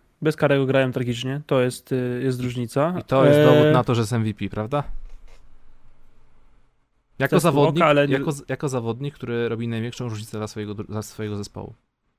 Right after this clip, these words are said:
Speaker 1: Tak, w tym kryterium jest, ale nie dostaje tej nagrody. Bo
Speaker 2: Dobra,
Speaker 1: takie są po
Speaker 2: night
Speaker 1: prostu
Speaker 2: water.
Speaker 1: dziwne, dziwne światy. E,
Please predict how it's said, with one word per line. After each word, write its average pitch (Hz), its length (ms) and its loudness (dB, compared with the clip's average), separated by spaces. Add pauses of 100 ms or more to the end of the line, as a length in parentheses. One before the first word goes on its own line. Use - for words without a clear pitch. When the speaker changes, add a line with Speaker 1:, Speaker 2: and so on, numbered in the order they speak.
Speaker 1:
Tak, - 260 -6
w - 80 -20
tym 180 220 4
kryterium 143 400 0
jest, 180 240 -2
ale 139 140 2
nie 139 60 -2
dostaje 139 240 -2
tej 139 80 -2
nagrody. 123 380 -4 (680)
Bo 139 140 -2
Speaker 2:
Dobra, 143 140 0
Speaker 1:
takie 135 120 -4
są 104 60 -4
po - 40 -6
Speaker 2:
night 123 60 -10
Speaker 1:
prostu 104 200 -6
Speaker 2:
water. 131 60 -6
Speaker 1:
dziwne, 135 560 -2 (240)
dziwne 143 280 -6
światy. 185 460 0 (460)
E, 147 280 6